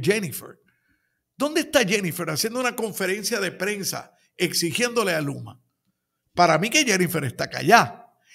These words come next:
Y ahora se invirtieron los papeles, como Pierluisi peleó, está sacando pecho. Y este señor, Fermín Fontanes, dice que está haciendo una investigación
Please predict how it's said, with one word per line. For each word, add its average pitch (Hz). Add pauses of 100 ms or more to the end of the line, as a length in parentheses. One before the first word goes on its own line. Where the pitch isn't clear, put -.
(120)
Y -
ahora 240
se 254
invirtieron 175
los 180
papeles, 233
como 151
Pierluisi 143
peleó, 269 (420)
está 180
sacando 226
pecho. 143
Y 185
este 269
señor, 233 (500)
Fermín 180
Fontanes, 233
dice 185 (300)
que 185
está 180
haciendo 233
una 247
investigación 151